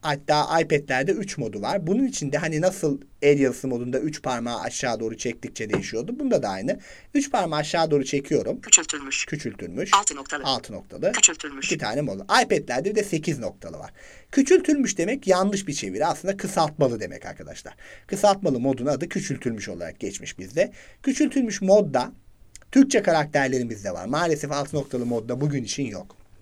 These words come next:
Speaker 1: Umarım ileriki sürümlerde olacak. Küçültülmüş modun bir dezavantajı var ama harfleri yazarken söylemiyor. Çünkü boşluk verdiğinde onu çevirerek ekrana yansıtıyor. O nedenle de söylemiyor.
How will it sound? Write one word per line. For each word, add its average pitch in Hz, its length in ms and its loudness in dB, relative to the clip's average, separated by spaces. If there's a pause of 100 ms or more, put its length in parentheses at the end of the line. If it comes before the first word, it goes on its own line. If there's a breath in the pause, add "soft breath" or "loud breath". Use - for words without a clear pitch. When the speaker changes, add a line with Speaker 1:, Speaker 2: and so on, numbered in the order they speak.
(460)
Speaker 1:
Umarım 127 280 4
ileriki 117 300 0
sürümlerde 92 460 -8
olacak. 113 440 -6 (320 loud breath)
Küçültülmüş 277 600 0
modun 165 280 0
bir 240 80 -4
dezavantajı 127 640 -2
var 104 100 -4
ama 120 280 -4 (280 soft breath)
harfleri 185 640 0
yazarken 151 600 2
söylemiyor. 123 680 0 (380 soft breath)
Çünkü 240 540 2 (240 soft breath)
boşluk 151 500 6
verdiğinde 151 580 4
onu 147 260 2
çevirerek 123 600 4
ekrana 110 380 -8
yansıtıyor. 95 580 -8
O 202 100 2
nedenle 113 380 -2
de 180 80 0
söylemiyor. 117 560 -2